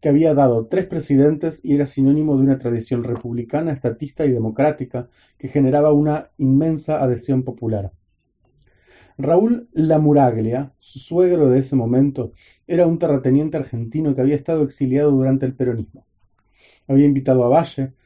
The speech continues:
a Buenos Aires a ver una serie de conferencias dictadas por Friedrich Hayek, economista at-, austríaco y presidente de la Sociedad de Montpellerin, primer núcleo de irradiación del neoliberalismo. "Fue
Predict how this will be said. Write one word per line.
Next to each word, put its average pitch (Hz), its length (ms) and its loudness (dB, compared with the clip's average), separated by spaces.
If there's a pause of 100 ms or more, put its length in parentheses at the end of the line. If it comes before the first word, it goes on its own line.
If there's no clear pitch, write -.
(120)
a 135 80 -6
Buenos 131 360 0
Aires 139 400 2
a 151 80 -4
ver 165 160 0
una 160 100 0
serie 180 260 0
de 151 80 -2
conferencias 147 560 -4
dictadas 143 380 -2
por 127 160 -4
Friedrich 147 500 -2
Hayek, 151 380 -4 (480)
economista 143 600 0
at-, 131 340 -4
austríaco 135 680 -2
y 135 80 -4
presidente 143 520 -4
de 147 80 -2
la 139 40 -2
Sociedad 135 300 -4
de 143 80 0
Montpellerin, 131 680 0 (380)
primer 156 320 2
núcleo 156 320 0
de 139 120 4
irradiación 127 500 2
del 135 160 2
neoliberalismo. 113 720 -4 (1040)
"Fue 226 460 0